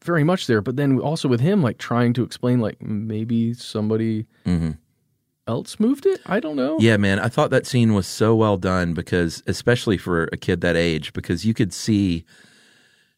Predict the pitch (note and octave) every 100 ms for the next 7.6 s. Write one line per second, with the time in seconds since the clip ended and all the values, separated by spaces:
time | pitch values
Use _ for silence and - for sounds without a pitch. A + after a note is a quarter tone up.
0 | _ A2 F#2+ - - G2 G2 F2+ E2 D2+
1 | - _ _ _ _ _ _ - F#2+ F2+
2 | F2 E2+ E2 - _ _ _ _ _ _
3 | _ _ - - A2+ A#2 B2 A2+ G2+ F#2+
4 | G2 G2 F#2+ F2+ E2+ E2 - F2 - F#2
5 | - F2+ E2+ - F2 E2+ F2 D#2 D#2 -
6 | _ _ _ A#2+ C3+ - _ _ G2 G2+
7 | G2 - G2+ F2 -